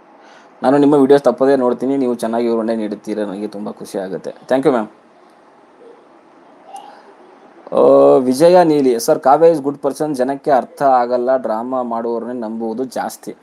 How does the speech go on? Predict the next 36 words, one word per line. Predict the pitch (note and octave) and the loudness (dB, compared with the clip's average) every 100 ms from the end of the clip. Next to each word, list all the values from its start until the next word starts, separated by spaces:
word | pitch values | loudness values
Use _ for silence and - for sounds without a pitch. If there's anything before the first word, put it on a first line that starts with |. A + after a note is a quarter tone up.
| _ - - - | _ -20 -20 0
ಏನೂ | C#3 G#3+ | 2 4
ಮಾಡೋಕ್ಕಾಗಲ್ಲ, | F#3 E3+ - C3+ B2+ G#2 | 4 4 4 4 4 2
ನಾನು | A#2+ D3+ E3 | -2 -2 -2
ಮುಂಚೆಯಿಂದ | C#3+ C#3+ E3 E3 | -4 0 2 2
ಹೇಳ್ಕೊಂಡ್ | C#3 C#3+ C3+ | 2 0 -2
ಬರ್ತಾ | A#2+ B2 | -2 -4
ಇದ್ದೀನಿ. | B2 A#2+ | -4 -8
ಕಾವ್ಯ | A2 B2 C#3 C#3 D3 | -4 2 2 2 0
ಅಂತ | C#3 C3+ | 0 0
ಬಂದಾಗ | B2+ B2 A#2+ A#2+ A#2+ | -2 -2 -2 -2 0
ಅಥವಾ | A#2+ A2 _ _ - B2+ | 0 -2 _ _ -8 -6
ಗಿಲ್ಲಿ | B2 B2+ C#3 | -4 -4 -2
ಅಂತ | C#3+ C3+ | 0 0
ಬಂದಾಗ | B2 A#2+ A#2+ A#2 | 0 0 -4 -2
ಯಾವತ್ತೇ | A2+ A2 B2 D3 D#3 - F#3 | -4 -2 0 0 -2 -4 -4
ಕಿತ್ತಾಟ | F#3 C4+ - D#3 D3+ | -4 -10 -2 0 2
ಆಡಿದ್ರು | C3 C3 D#3 D3+ | 0 0 -2 -4
ಕೂಡ, | C3+ A#2 | -2 -2
almost | B2+ D3+ D3 B2+ | -4 -8 -10 -14
ಎಷ್ಟು | - | -12
ದಿನ | C#3+ | -8
ಆಯ್ತು, | C#3+ B2+ | -8 -8
ಸೆವೆಂಟಿ | B2+ B2+ C#3 C#3+ | -4 -4 -2 -4
ಫೈವ್ | C3+ | -2
ಡೇಸ್ | B2 B2 | 0 0
ಆಗಿದೆ. | A#2+ A#2 G#2+ - _ _ _ _ _ - | -2 -2 -6 -8 _ _ _ _ _ -2
ಕಾವ್ಯ | C#3+ E3 F3+ G3+ | 2 2 4 2
ಆದ್ರೂ | G#3 D#3+ C3+ D3+ | 2 0 0 0
ಆಗಿರ್ಬೋದು, | C#3+ C3+ C#3 D#3 E3+ | 0 -2 -2 -4 -6
ಗಿಲ್ಲಿ | C3+ C#3+ D#3 | -6 -2 0
ಆದ್ರೂ | C#3 C3 | 2 0
ಆಗಿರ್ಬೋದು, | A#2+ A2+ A#2+ A#2+ | -2 -6 -6 -6
ಇಬ್ರು | B2+ C3+ F3+ | -8 -4 -4
ಕೂಡ | F3+ E3 | -2 -4
ಕಿತ್ತಾಟ | D#3 C#3 D#3+ D3 | -4 -6 -4 -2
ಆಡಿದ್ದಾರೆ, | C#3+ C#3 C3+ C#3 D3 | -2 -4 -6 -6 -8